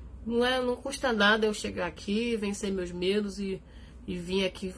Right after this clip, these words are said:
falar da palavra do Senhor e louvar com os irmãos e orar com os irmãos, porque Deus é tão maravilhoso na nossa vida.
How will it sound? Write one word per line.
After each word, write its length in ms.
falar 340
da 100
palavra 360
do 60
Senhor 300
e 40
louvar 400
com 100
os 100
irmãos 300
e 60
orar 240
com 100
os 80
irmãos, 320
porque 240
Deus 300
é 120
tão 240
maravilhoso 760
na 80
nossa 320
vida. 460